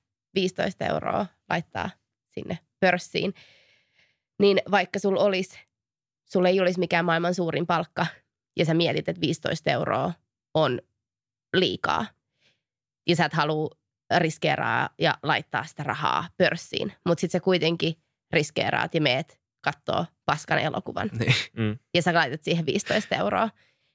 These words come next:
Speaker 1: niin et sä jää sitä miettiä
Speaker 2: Niin.
Speaker 1: sen leffan jälkeen silleen, että sä oot hetken silleen, niinku, että okei, no ei ollut noiden tunnin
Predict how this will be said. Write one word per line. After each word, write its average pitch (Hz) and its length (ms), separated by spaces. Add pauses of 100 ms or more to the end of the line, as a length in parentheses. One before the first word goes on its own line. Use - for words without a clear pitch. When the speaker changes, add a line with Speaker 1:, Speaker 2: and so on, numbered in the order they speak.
Speaker 1:
niin 185 180
et 175 80
sä 190 120
jää 175 240
sitä 160 240
miettiä - 560 (440)
Speaker 2:
Niin. 117 80
Speaker 1:
sen 165 260
leffan 160 380
jälkeen 131 360
silleen, 147 240
että - 80
sä 165 60
oot 156 100
hetken - 360
silleen, 185 300
niinku, - 160
että - 160
okei, 196 600
no 175 140 (100)
ei 170 240
ollut 156 260
noiden 156 380 (600)
tunnin 151 460